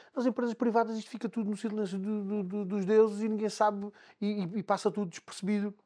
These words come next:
Porque no setor privado as situações são até bem piores do que no setor público. Agora, esta discrepância entre a situação dos trabalhadores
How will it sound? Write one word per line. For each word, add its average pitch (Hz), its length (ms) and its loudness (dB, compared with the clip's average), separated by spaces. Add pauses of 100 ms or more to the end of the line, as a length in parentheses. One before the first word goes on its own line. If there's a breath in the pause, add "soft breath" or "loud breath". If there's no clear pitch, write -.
(640)
Porque - 320 -2
no 190 100 2
setor 160 220 2
privado 170 320 4
as 175 60 -4
situações 196 380 -8
são 233 280 0
até 160 160 2
bem 147 120 4
piores 151 300 4
do 165 80 -8
que 175 80 -12
no 175 60 -12
setor 180 200 -6
público. 185 400 -2 (320 loud breath)
Agora, - 280 4
esta 196 220 2
discrepância 202 640 2
entre 139 140 -8
a 151 40 -18
situação 175 600 -4 (260 soft breath)
dos 175 240 4
trabalhadores 139 640 4